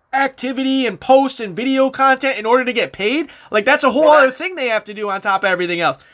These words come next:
Speaker 1: Like, that's a job, bro. Like, I post for a podcast, it takes me twenty minutes. Like, I don't get paid for any of this shit. Like,
Speaker 2: Yeah,
Speaker 1: now they have
Speaker 2: but
Speaker 1: to,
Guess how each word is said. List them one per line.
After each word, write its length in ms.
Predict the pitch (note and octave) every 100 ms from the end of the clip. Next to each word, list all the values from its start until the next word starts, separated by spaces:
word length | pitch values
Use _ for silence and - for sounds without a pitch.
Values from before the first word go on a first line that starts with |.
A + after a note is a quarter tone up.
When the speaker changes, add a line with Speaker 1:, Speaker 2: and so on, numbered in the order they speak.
| _
Speaker 1:
Like, 200 | A#3 A#3+ _ _ -
that's 180 | C4 D4+
a 80 | A#3
job, 480 | F3 C#4+ F4+ G3
bro. 160 | G3+ D4
Like, 240 | B3 C4 G#3
I 140 | C#4+
post 420 | - D4+ D#4+ - _ _ _
for 140 | - C#4
a 60 |
podcast, 560 | F#3+ D4 E4+ C#4+ B3+ B3+
it 80 | C4+
takes 220 | C#4 B3+
me 100 | C4
twenty 300 | - D4 A#3
minutes. 340 | D#4 C#4+ A3 _ _
Like, 180 | A#3+ A#3 -
I 140 | B3
don't 160 | F4 D4+
get 180 | C4
paid 320 | - A#3+ B3+ -
for 80 |
any 180 | A#3 A3+
of 60 | G#3
this 120 | F#3+
shit. 340 | - C4 D#4 - -
Like, 220 | C4 B3+
Speaker 2:
Yeah, 220 | - -
Speaker 1:
now 180 | B3 D4+
they 80 | D4+
have 160 | D4
Speaker 2:
but 80 |
Speaker 1:
to, 60 | G#3